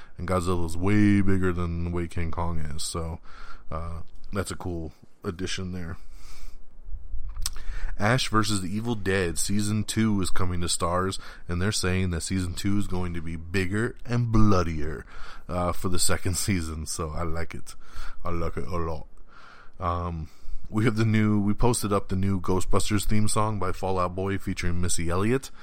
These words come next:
It's not very good, and I like Fall Out Boy, and I like Missy Elliott, but this is basically the exact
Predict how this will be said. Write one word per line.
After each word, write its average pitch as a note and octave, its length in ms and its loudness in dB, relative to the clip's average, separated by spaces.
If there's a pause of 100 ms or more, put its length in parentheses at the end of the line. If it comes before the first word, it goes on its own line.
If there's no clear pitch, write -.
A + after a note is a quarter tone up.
(440)
It's - 220 -8
not F2+ 320 -2
very F#2 280 2
good, E2 480 2
and F2+ 160 -4
I F#2+ 120 2
like F2 280 2
Fall E2 220 -4
Out D#2+ 140 -4
Boy, E2+ 320 -6
and F#2+ 200 -2
I F2 60 0
like E2 220 -4
Missy F2 280 -6
Elliott, E2+ 380 -6
but E2+ 160 -6
this F#2+ 220 -4
is F#2+ 100 -6
basically F#2 640 -4
the F2+ 180 -4
exact F#2 480 -4